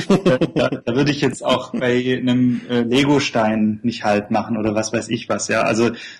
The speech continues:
es ist nur die Frage, was für, was für eine Rolle spielt es und mit was für Fragen geht man an dieses Kulturgut heran, ne? Und was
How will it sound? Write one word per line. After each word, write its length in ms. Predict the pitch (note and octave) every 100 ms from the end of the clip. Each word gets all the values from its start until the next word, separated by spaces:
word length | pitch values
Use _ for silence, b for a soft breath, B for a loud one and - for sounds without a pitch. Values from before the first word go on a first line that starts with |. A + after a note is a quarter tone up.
| B
es 180 | C3+ B2+
ist 220 | C3 -
nur 100 | C3+
die 100 | C#3+
Frage, 400 | C#3+ B2 C3 C3+
was 240 | C#3 C3
für, 460 | - D3+ C#3 C3 - _ _ _ _ -
was 260 | B2 C3
für 120 | - D#3
eine 200 | C#3 B2
Rolle 240 | B2+ C3+
spielt 400 | - - C#3+ F3
es 180 | F3+ F3
und 340 | - C3+ C3
mit 200 | C3 B2+
was 160 | C3 C3
für 160 | - -
Fragen 600 | - A2+ A#2 C3+ D3 C3+
geht 220 | B2+ B2+
man 160 | C3 G#2+
an 140 | B2
dieses 300 | A#2+ A#2 -
Kulturgut 580 | - A#2 - A2+ A#2 -
heran, 480 | G#2+ F#2+ G#2 F#2+ F#2+
ne? 160 | A2 A2
Und 160 | G#2+
was 300 | A2+ A#2+ -